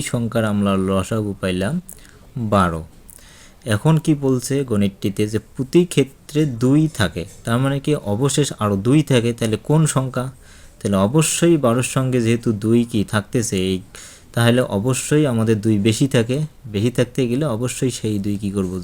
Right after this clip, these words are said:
যোগ করব, কারণ চার দিয়ে বারো ভাগ দিলে কত হয়? তিন চারে বারো, ছয় দিয়ে ভাগ দিলে ছয় দুগুণে বারো। এটা তো নিঃশেষে বিভাজ্য হয় এই সংখ্যাটা, যেহেতু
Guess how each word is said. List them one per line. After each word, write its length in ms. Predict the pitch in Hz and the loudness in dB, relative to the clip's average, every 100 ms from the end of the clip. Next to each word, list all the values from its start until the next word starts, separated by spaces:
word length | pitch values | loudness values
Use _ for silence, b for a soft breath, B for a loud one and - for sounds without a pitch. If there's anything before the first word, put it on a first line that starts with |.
| 107 | -2
যোগ 120 | 107 - | -2 0
করব, 180 | 92 82 85 - | -4 -4 -8 -4
কারণ 220 | 95 110 165 - B B B - | -2 0 -2 -6 B B B -8
চার 160 | 110 104 110 | -2 -2 0
দিয়ে 180 | 123 135 104 | 2 2 2
বারো 160 | 98 101 95 | 0 0 -2
ভাগ 140 | 98 98 | -2 -2
দিলে 200 | 104 104 117 | -4 -2 -4
কত 160 | 98 95 | -4 -4
হয়? 120 | 90 | -2
তিন 140 | 117 120 | -2 -2
চারে 240 | - 113 107 | 0 0 0
বারো, 140 | 113 143 - | -4 -4 -2
ছয় 160 | 110 | -2
দিয়ে 160 | 107 107 98 | 0 0 0
ভাগ 100 | 98 | -2
দিলে 160 | 101 117 131 | -2 -4 -4
ছয় 160 | 107 95 | -2 -2
দুগুণে 260 | 92 98 95 | -2 -2 -2
বারো। 160 | 87 87 - | -2 -6 -10
এটা 140 | 127 120 | -2 -2
তো 60 | 117 | 0
নিঃশেষে 480 | 123 131 - 123 131 | 0 0 0 0 0
বিভাজ্য 360 | 117 123 127 120 110 | 0 2 2 2 0
হয় 120 | 104 | 2
এই 60 | 92 | 0
সংখ্যাটা, 340 | 104 95 87 92 - B B B 113 | -2 -4 -4 -8 -14 B B B -4
যেহেতু 260 | 117 127 | 2 2